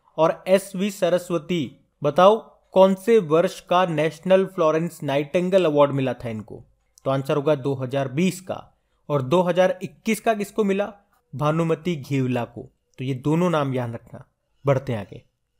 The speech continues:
फिर बताइए, भाषा संगम किस केंद्रीय मंत्रालय के द्वारा लॉन्च किया जाने वाला एक नया एप्लीकेशन है? तो आंसर होगा शिक्षा मंत्रालय। तो अभी शिक्षा मंत्रा-, अच्छा, हमारे शिक्षा मंत्री कौन है? धर्मेंद्र प्रधान।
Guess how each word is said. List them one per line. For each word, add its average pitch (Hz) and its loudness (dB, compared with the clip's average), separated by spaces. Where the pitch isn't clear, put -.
फिर 185 6
बताइए, 185 6
भाषा 165 2
संगम 175 0
किस 214 -2
केंद्रीय 180 2
मंत्रालय 160 2
के 180 0
द्वारा 156 2
लॉन्च 156 0
किया 151 0
जाने 147 0
वाला 143 0
एक 151 -2
नया 143 0
एप्लीकेशन 156 -2
है? 143 -12
तो 180 6
आंसर 185 4
होगा 180 2
शिक्षा 170 -2
मंत्रालय। 127 -6
तो 170 4
अभी 170 4
शिक्षा 185 0
मंत्रा-, 170 0
अच्छा, 190 0
हमारे 190 2
शिक्षा 185 -2
मंत्री 165 0
कौन 139 -2
है? 107 -14
धर्मेंद्र 156 0
प्रधान। 123 -6